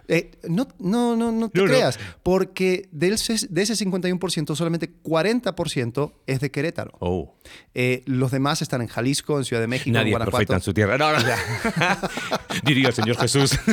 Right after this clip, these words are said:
Speaker 2: <laughs>
Speaker 1: Em, sí. Pero después te-, un trece por ciento en Argentina,
Speaker 2: Mira.
Speaker 1: ocho por ciento en Estados Unidos,
Speaker 2: Ahí está tu
Speaker 1: cinco por ciento
Speaker 2: mamá.
Speaker 1: en, sí, sí,
Speaker 2: Ahí está
Speaker 1: ahí está.
Speaker 2: mi vieja.
Speaker 1: Eh, cinco por ciento en Chile,
Speaker 2: Mira.
Speaker 1: eh, cinco por ciento en Honduras, cuatro por ciento en Uruguay,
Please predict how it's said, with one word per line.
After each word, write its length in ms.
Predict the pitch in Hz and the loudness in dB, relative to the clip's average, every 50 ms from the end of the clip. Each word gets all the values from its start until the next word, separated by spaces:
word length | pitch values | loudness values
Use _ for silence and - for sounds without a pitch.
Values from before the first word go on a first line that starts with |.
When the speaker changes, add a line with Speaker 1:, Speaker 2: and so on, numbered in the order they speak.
| 196 - | 0 0
Speaker 2:
<laughs> 260 | - 196 196 - - | -2 -4 -4 -4 -2
Speaker 1:
Em, 440 | - 165 131 131 131 127 123 123 123 123 - - - | 0 0 2 2 2 2 0 -2 -4 -6 -10 -12 -12
sí. 240 | 113 - - 110 104 - - - - - - _ - | -8 -6 -6 -6 -6 -8 -16 -20 -20 -20 -14 _ -2
Pero 300 | 160 156 156 160 160 156 | 0 2 4 4 2 2
después 220 | 151 151 - 180 | 2 0 0 0
te-, 180 | 180 175 165 160 | 0 -2 -2 -2
un 100 | 151 139 | -4 -4
trece 240 | 170 170 165 170 156 | -2 0 0 0 0
por 120 | 143 147 | -2 -2
ciento 220 | - 170 160 - 156 | -2 -2 -2 -2 -2
en 60 | 135 | -2
Argentina, 520 | 131 - - 139 135 185 196 196 208 214 - - - | -2 -2 -4 -2 -2 0 0 0 -2 -2 -4 -8 -6
Speaker 2:
Mira. 240 | - 98 85 73 - _ _ | -4 -4 -4 -4 -6 _ _
Speaker 1:
ocho 260 | - 170 175 - 180 | 0 0 2 2 0
por 120 | 127 147 131 | -2 0 -2
ciento 220 | 160 160 151 156 139 | -2 -2 0 0 -2
en 100 | 131 127 | -2 -2
Estados 340 | 123 - - 135 131 127 - | -4 -2 0 0 0 0 0
Unidos, 440 | 139 151 175 190 190 190 185 190 - - - | 0 0 0 2 0 0 -2 -4 -6 -6 -2
Speaker 2:
Ahí 40 | - | -2
está 0 | |
tu 0 | |
Speaker 1:
cinco 120 | 113 107 120 | 0 2 2
por 80 | 139 123 | 2 2
ciento 140 | 117 117 117 | 2 4 4
Speaker 2:
mamá. 220 | 127 139 151 170 - - | 4 4 2 2 0 -2
Speaker 1:
en, 240 | 135 131 131 131 - | -2 -2 -2 -2 -4
sí, 120 | - 117 | -6 -6
sí, 140 | 110 - 117 | -4 -2 0
Speaker 2:
Ahí 80 | 135 131 | 0 2
está 140 | 110 135 131 | 2 2 4
Speaker 1:
ahí 220 | 131 131 131 131 | 4 4 4 4
está. 280 | 131 110 117 110 - - - | 4 2 2 0 -2 -2 -2
Speaker 2:
mi 100 | 113 107 - | 0 0 2
vieja. 420 | 190 185 - - - 196 202 - - 156 | 2 0 0 0 -2 -2 -4 -4 -4 -4
Speaker 1:
Eh, 80 | 156 - | -2 0
cinco 220 | - 180 170 170 | 0 0 2 0
por 80 | 139 147 | 0 0
ciento 200 | 139 151 139 139 | 0 0 2 0
en 60 | 139 | 0
Chile, 340 | - - 160 156 160 160 175 - - - - - - | 2 2 2 2 2 2 0 -2 -8 -16 -12 -6 -4
Speaker 2:
Mira. 180 | 107 101 135 127 | -2 0 2 2
Speaker 1:
eh, 600 | 127 123 123 123 123 120 123 123 123 120 120 117 | 2 4 2 2 2 2 2 2 2 0 0 -2
cinco 200 | 117 - 143 139 | -2 -4 -2 -2
por 100 | 131 131 | -2 -2
ciento 200 | 117 131 123 135 | -2 -4 -2 -2
en 60 | 123 123 | -2 -2
Honduras, 440 | 120 123 135 147 143 143 143 139 | -2 0 0 0 0 0 -2 -2
cuatro 380 | - _ - - 151 143 - 127 | -6 _ -4 -2 -2 -2 -2 -2
por 100 | 127 127 | -4 -4
ciento 220 | - 143 127 139 | -2 -2 -2 -2
en 80 | 131 123 | -2 0
Uruguay, 540 | 123 120 123 120 147 147 147 151 151 175 | 0 0 0 2 2 2 2 2 0 -2